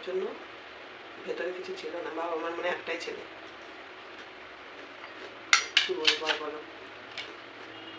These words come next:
ও,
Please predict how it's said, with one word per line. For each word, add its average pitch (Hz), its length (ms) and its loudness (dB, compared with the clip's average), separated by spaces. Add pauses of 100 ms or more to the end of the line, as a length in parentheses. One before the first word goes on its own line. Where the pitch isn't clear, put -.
(3500)
ও, 185 240 10